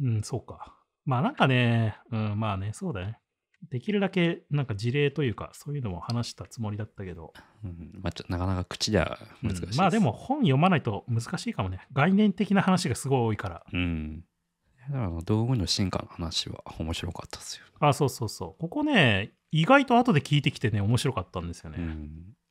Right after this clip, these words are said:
Speaker 1: 初めに読んどいてよかったなと思った。
Speaker 2: なんか、あと、そう、さっきの中では読めなかったけど、なんか、なかなか、その、なんだろうな。あ、上野さんがもう一個ツイート、
Speaker 1: うん。
Speaker 2: 僕好きなツイートがもう一個あって。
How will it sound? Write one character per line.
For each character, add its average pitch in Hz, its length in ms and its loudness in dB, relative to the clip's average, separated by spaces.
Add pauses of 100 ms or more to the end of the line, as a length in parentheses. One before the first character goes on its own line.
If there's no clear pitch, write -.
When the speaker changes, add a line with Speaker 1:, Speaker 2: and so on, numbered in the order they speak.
(680)
Speaker 1:
初 131 300 -2
め 156 140 4
に 151 140 6
読 143 140 6
ん 139 40 6
ど 117 100 4
い 95 60 -2
て 104 100 -6
よ 131 60 -2
か 95 80 -6
っ - 80 -12
た 87 100 -10
な 82 100 -10
と 87 60 -16
思 73 80 -16
っ - 40 -20
た。 - 140 -20 (420)
Speaker 2:
な 85 140 -6
ん 82 40 -6
か、 80 120 -4
あ - 20 -10
と、 - 280 -10 (600)
そ - 120 -10
う、 - 20 -8
さ - 140 -4
っ - 60 -8
き 90 100 -4
の 80 140 -2
中 80 240 -6
で - 80 -4
は 85 60 0
読 87 60 -2
め 90 80 2
な 87 80 0
か 87 80 -2
っ - 80 -8
た - 100 -10
け - 80 -10
ど、 - 160 -10 (220)
な 101 80 0
ん 98 40 -2
か、 - 60 -2
な 135 120 0
か 127 100 6
な 151 100 6
か、 147 360 2
そ 107 200 -4
の、 104 420 0
な 101 120 -4
ん 92 40 -8
だ - 80 -8
ろ - 100 -14
う - 20 -20
な。 - 800 -8
あ、 - 60 -4
上 175 160 4
野 131 100 4
さ - 140 -2
ん 85 60 0
が 87 80 2
も 113 100 2
う 131 40 2
一 135 100 -4
個 - 240 -4 (420)
ツ - 200 -6
イ 92 40 0
ー 90 40 -4
ト、 92 340 -4 (260)
Speaker 1:
う 143 60 4
ん。 92 260 2
Speaker 2:
僕 90 280 0
好 - 20 -14
き - 280 -10
な 82 140 0
ツ - 180 -8
イ 82 60 -4
ー 80 40 -8
ト - 180 -10
が 85 180 -6 (180)
も 90 100 -6
う 104 120 -6
一 87 40 -8
個 - 60 -6
あ - 80 -8
っ - 40 -20 (180)
て。 - 200 -4